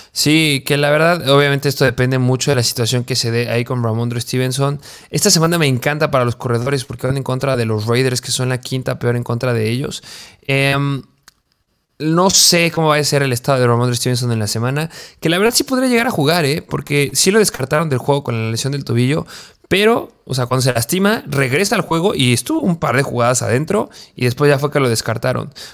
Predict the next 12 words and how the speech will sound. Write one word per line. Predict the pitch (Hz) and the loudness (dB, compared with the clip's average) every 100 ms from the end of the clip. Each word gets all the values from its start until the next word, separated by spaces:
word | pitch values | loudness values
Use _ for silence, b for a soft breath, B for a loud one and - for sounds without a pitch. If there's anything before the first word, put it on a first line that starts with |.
| _ | _
Puede | - 165 190 | 0 2 4
ser | 196 180 | 2 0
que | 185 | 0
haya | 175 | 0
sido | 180 170 | 2 2
solo | 170 170 | 2 0
por | 160 131 - | 2 0 0
protección, | 123 123 120 - 143 165 - | -4 -4 -4 -2 -4 -4 -8
este, | 127 - 123 123 120 117 - | -10 -6 -4 -2 -2 -4 -6
dejarlo | 120 160 165 | -6 -4 -4
afuera. | - 113 156 | -2 -2 -2
Entonces, | 143 156 165 170 - - - | -4 -6 -4 -6 -8 -16 -20